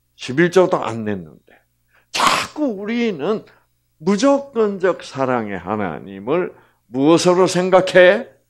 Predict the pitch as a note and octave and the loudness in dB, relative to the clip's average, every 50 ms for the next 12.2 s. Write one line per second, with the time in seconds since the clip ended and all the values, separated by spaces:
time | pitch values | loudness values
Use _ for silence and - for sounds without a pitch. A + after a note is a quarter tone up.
0 | _ _ _ _ _ _ _ _ _ _ - A3 C#4 C#4 - - C#4 C4 B3 A#3+ | _ _ _ _ _ _ _ _ _ _ -6 -6 -6 -6 -4 -4 -4 -2 -2 -4
1 | A3 A3 G#3+ F#3+ F3+ - F3+ F3+ F#3 E3+ D3+ - - E3 G3+ A3+ A#3+ A#3 A#3 A3+ | -6 -6 -6 -6 -6 -8 -12 -8 -8 -8 -6 0 4 6 8 8 6 6 2 -2
2 | G#3+ G#3 G#3 F3 - - G3+ F#3 F3+ F3 F#3 F#3+ G3 G3 F3 - F#3+ G#3+ A3 A3 | -4 -8 -14 -10 -4 -4 -4 -4 -4 -6 -4 -2 -2 -2 -2 -2 -4 -4 -4 -2
3 | G#3 G3+ F#3 F3 F3+ F3+ E3 - - - E3 F3+ F#3 F3+ F#3 F#3 F3 - F3+ E3+ | -2 -4 -4 -6 -8 -10 -12 -12 -12 -10 -6 -4 2 4 4 4 4 2 -2 -4
4 | D3 D3+ E3 D#3+ E3 D#3+ D3 - - F3 E3+ - - - - G#3+ B3 A#3 F#3 C#3 | -4 -4 -6 -6 -8 -10 -10 -4 -2 0 0 0 -4 -4 -2 -2 0 0 0 0
5 | A#2+ G2+ F2 G2 E3 F#3+ F3+ C3+ - - - _ _ _ _ _ - - D#4 D#4+ | 0 0 0 0 0 2 2 0 -2 -4 -12 _ _ _ _ _ -12 -8 -8 -6
6 | D#4+ D#4 - D#4+ E4 E4 - - - - E4+ F4 D4 D#4+ D#4+ D4+ C#4 G#3+ F#3+ F#3 | -6 -6 -6 -4 -6 -6 -8 -12 -6 -2 -2 -2 0 -2 -6 -6 -8 -12 -16 -20
7 | _ - - F3+ - - _ _ _ _ _ _ - _ _ _ _ _ _ _ | _ -20 -20 -20 -20 -20 _ _ _ _ _ _ -20 _ _ _ _ _ _ _
8 | _ _ _ _ _ _ _ _ _ _ _ _ _ _ _ _ _ E2+ E2 D2+ | _ _ _ _ _ _ _ _ _ _ _ _ _ _ _ _ _ _ -20 _
9 | _ _ _ _ _ _ _ _ _ _ _ _ _ _ _ _ _ _ _ _ | _ _ _ _ _ _ _ _ _ _ _ _ _ _ _ _ _ _ _ _
10 | - G3 G#3 G3+ - G2+ F2 - E3+ A#3+ - G#3 F3+ D#3 C3+ B2+ A#2 A2 G#2 - | -2 -2 -2 -2 -2 -6 -2 4 4 6 8 8 6 6 6 4 2 0 -2 -4
11 | - - G#2+ A#2 B2+ C#3+ D3+ C#3 A#2+ D#3 D3 D3 D3+ D#3 B2 C#3+ F#3+ G3 G3 G3+ | -2 -2 0 0 2 2 0 0 4 6 8 8 8 6 4 2 2 2 4 4
12 | G3 F3 - - | 4 4 4 2